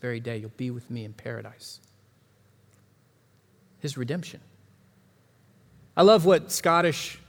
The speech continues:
pastor Alistair Begg says about this. Like, the thief on the cross is this anomaly, this offensive scandal of grace,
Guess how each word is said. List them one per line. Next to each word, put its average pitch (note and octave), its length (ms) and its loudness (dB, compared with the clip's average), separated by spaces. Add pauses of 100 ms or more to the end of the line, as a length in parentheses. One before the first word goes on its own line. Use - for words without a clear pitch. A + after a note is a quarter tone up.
(140)
pastor D3+ 380 -2
Alistair D3 400 -2
Begg C#3 260 -2
says D3 260 -4
about C3+ 280 -4
this. C3 160 -8
Like, C3+ 260 -4
the C#3+ 80 -6
thief A3+ 260 2
on F#3+ 120 4
the E3+ 80 2
cross G3+ 420 4
is E3 100 -2
this F3+ 300 4
anomaly, F#3+ 800 6 (540)
this G3+ 360 4
offensive A3 640 4
scandal B3 560 6
of F3 140 2
grace, G#3 580 6